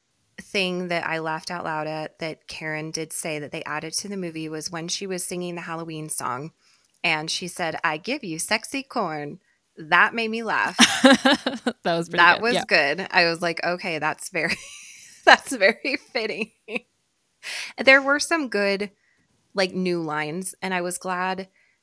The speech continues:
Speaker 1: I actually felt like they did a pretty good job of mixing old and new as far as the lines went. Um, I loved the addition of the fan when Damien was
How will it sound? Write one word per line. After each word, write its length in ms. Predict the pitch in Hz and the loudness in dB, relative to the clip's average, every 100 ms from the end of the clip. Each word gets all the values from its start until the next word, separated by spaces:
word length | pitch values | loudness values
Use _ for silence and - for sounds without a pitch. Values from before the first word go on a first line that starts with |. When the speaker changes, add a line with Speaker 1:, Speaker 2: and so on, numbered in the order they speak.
| _ | _
Speaker 1:
I 80 | - | -2
actually 220 | 226 - 302 | -2 -2 -4
felt 160 | 269 | -4
like 140 | 214 214 | -4 -4
they 100 | 190 | -6
did 140 | 180 | -6
a 80 | - | -8
pretty 640 | _ _ - 202 196 214 | _ _ -10 -6 -6 -6
good 240 | 202 196 175 | -6 -6 -4
job 520 | 170 160 165 170 190 _ _ _ - | -4 -2 -2 -4 -8 _ _ _ -8
of 180 | 175 | -6
mixing 880 | 170 170 165 - - 170 160 160 170 - _ _ _ _ - | -6 -8 -6 -6 -6 -6 -8 -8 -10 -16 _ _ _ _ -6
old 320 | 156 160 165 | -6 -6 -8
and 240 | 170 170 | -8 -6
new 460 | 165 151 156 180 196 _ _ - | -6 -6 -6 -8 -10 _ _ -10
as 160 | 170 - | -8 -6
far 140 | 170 | -6
as 100 | 165 | -6
the 100 | 170 | -6
lines 340 | 151 156 160 | -8 -8 -8
went. 440 | 190 202 220 - - _ _ _ _ - | -6 -6 -4 -4 -6 _ _ _ _ -4
Um, 260 | 180 165 - | -4 -4 0
I 160 | 180 170 | 0 0
loved 960 | 175 170 165 165 170 175 208 240 - _ _ _ - | -4 -8 -10 -4 -2 -2 -4 -10 -16 _ _ _ -12
the 320 | 185 180 180 | -6 -4 -4
addition 560 | 180 175 165 - 185 175 | -6 -6 -6 -6 -6 -8
of 240 | 180 175 | -8 -10
the 100 | 175 | -10
fan 680 | 170 - 160 147 151 170 185 | -10 -10 -8 -4 -4 -4 -8
when 240 | 190 170 165 | -8 -8 -6
Damien 520 | 160 156 156 160 160 | -6 -6 -6 -8 -8
was 560 | 160 151 151 - - | -6 -4 -2 -2 -4